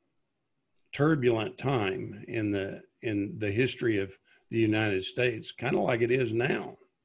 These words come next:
Um, but it was the late sixties, and, and they also attached, uh, some of the most classic music to it.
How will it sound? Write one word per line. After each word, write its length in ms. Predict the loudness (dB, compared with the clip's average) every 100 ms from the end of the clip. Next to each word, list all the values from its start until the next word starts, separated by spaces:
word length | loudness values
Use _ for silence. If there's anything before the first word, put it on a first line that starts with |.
| _ _ _ _ _ _ -6
Um, 500 | 0 0 0 -4 -10 _ _
but 260 | -2 2 4
it 80 | 4
was 180 | 0 0
the 100 | 2
late 320 | 2 0 -2
sixties, 800 | -4 -4 -4 -8 -8 -8 -12 -18 _ _ _ _ _ _ _ -4
and, 460 | 0 2 2 -2 -8 _ _ _ _ _ _ _ 0
and 380 | 2 2 -2 -6 _ _ _ _ _ _ _ _ -2
they 260 | 2 2
also 600 | 4 4 4 2 2 2
attached, 880 | 2 -2 -4 0 0 -2 -6 -10 -12 -20 _ _ _ _ _ _ -12
uh, 440 | -6 -6 -6 -8 -12 _ _ _ _ _
some 300 | -10 -2 2
of 140 | 2 0
the 100 | -2
most 360 | -2 -4 -8
classic 640 | -6 0 2 2 -2 -10 -2
music 560 | 2 4 4 0 -8 -12 -10
to 200 | -6 -6
it. 280 | -8 _